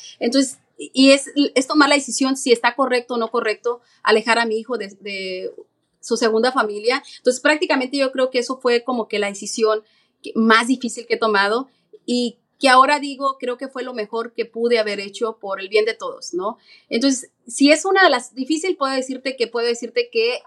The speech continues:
esa ha sido una de las, de las más difíciles, que en realidad anteriormente nunca hablaba y ahora he hablado, porque puede ser que alguien más esté viviendo situaciones muy difíciles que,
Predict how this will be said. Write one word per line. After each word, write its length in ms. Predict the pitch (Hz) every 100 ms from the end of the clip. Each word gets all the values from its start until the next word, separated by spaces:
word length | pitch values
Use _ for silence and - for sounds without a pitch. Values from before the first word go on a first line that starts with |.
| - 233
esa 380 | 233 240 208
ha 60 | 196
sido 400 | - 180 190 -
una 300 | - 208 202
de 100 | 196
las, 380 | 185 139 110 - _ _ -
de 1000 | 185 208 202 202 190 185 190 190 190 - - - - -
las 260 | 247 254
más 180 | 269 320
difíciles, 480 | 415 370 349 302 -
que 200 | 285 277
en 80 | 294
realidad 380 | 294 277 302 320
anteriormente 540 | 247 254 262 294 302 294
nunca 220 | 277 277
hablaba 480 | 247 220 254 330 _
y 180 | 226 240
ahora 300 | 240 277 208
he 60 |
hablado, 480 | 302 269 269 262 240
porque 280 | 240 233 233
puede 260 | 277 294 339
ser 320 | 330 311 - _ _ _ _ -
que 100 | 269
alguien 300 | 277 349 302
más 220 | 294 311
esté 200 | - 302
viviendo 360 | 302 277 277
situaciones 560 | 294 247 226 240 240 240
muy 140 | 240
difíciles 540 | 262 247 226 240 226 214
que, 400 | 214 196 170